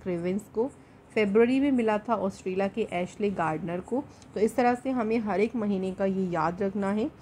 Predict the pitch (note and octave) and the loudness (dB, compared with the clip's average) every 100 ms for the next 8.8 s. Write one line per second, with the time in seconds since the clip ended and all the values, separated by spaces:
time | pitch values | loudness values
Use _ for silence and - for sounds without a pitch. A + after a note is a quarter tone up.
0 | - - F#3+ F#3 F#3+ G#3 G#3+ A#3 G#3 G3 | -20 -8 -4 0 0 0 2 0 2 0
1 | G3 G#3 G3 G3 G#3 A3 A3+ G3 G#3 C4+ | -2 -6 -8 -4 -2 0 2 2 2 0
2 | - G3+ F#3 F3 E3+ F3+ E3+ D#3+ D3+ - | -2 -2 0 0 -2 -4 -4 -6 -8 -14
3 | - E3+ - - - - A#3 A#3 B3+ B3+ | -16 -16 -18 -20 -16 0 0 4 4 4
4 | C4+ C4+ B3+ B3 B3 A3+ G#3+ G3 G3+ A3 | 0 -2 -2 -2 -4 -4 -4 -4 -2 -2
5 | F3+ F3 F#3 A3 A3+ G#3+ G#3+ G#3+ A#3 C4 | 0 0 2 2 2 2 -2 -4 -4 -4
6 | - - - G#3+ B3+ C4 B3+ A#3+ A3 G#3 | -6 -14 -2 0 0 0 2 2 2 2
7 | G#3+ A3 G3 - G#3 F3 F3+ G#3+ A#3+ G#3+ | 0 -2 -2 0 -2 -2 0 2 4 4
8 | G#3+ G#3+ G3+ G3 A3+ B3+ C4+ F#4 | 2 -2 -2 -2 -2 -4 -4 -6